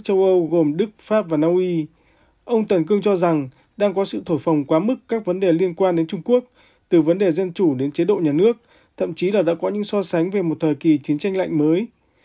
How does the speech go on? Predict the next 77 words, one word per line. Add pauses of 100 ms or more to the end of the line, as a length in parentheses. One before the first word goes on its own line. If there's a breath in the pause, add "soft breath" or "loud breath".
(300)
Ngoại
trưởng
Trung
Quốc
cũng
cảnh
báo (260 soft breath)
một
cuộc
chiến
tranh
lạnh
mới
sẽ
mang
đến
kết
cục
thảm
khốc
hơn
so
với
trước
đây (340 soft breath)
và
gây
tổn
hại
nghiêm
trọng
đến
quan
hệ
và
hợp
tác
giữa
Trung
Quốc
và
châu
Âu. (680 soft breath)
Các
tuyên
bố
của
ông
Tần
Cương
được
đưa
ra
ngay
trước
thềm
hội
nghị
ngoại
trưởng
các
nước
Liên
minh
châu
Âu
E
U
tại
Stockholm,
Thụy
Điển
vào
tối
ngày
hôm
qua,